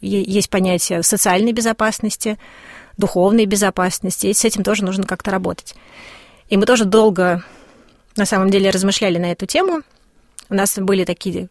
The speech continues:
тяжелые баталии с коммерческим департаментом, потому что мы решили отказаться от продажи коммерческих помещений. Как раз для того, чтобы не допустить на территорию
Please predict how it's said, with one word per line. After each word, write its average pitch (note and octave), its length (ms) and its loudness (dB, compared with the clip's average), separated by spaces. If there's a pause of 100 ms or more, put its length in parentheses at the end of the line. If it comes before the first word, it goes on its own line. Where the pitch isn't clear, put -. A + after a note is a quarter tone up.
тяжелые F#3+ 380 2
баталии F#3 320 0
с - 60 -4
коммерческим F#3+ 440 -2
департаментом, B3+ 720 -4 (160)
потому F3+ 260 -2
что - 160 -4
мы G3 140 0
решили A3 260 0
отказаться F#3+ 380 -4
от - 60 -14
продажи F#3 320 -2
коммерческих F#3 520 -4
помещений. F#3+ 580 -6 (520)
Как - 180 -6
раз G3+ 160 4
для F3+ 120 0
того, G#3 240 2
чтобы F#3+ 280 -4
не F#3+ 120 0
допустить - 460 -6
на F#3+ 60 -6
территорию F#3 600 -2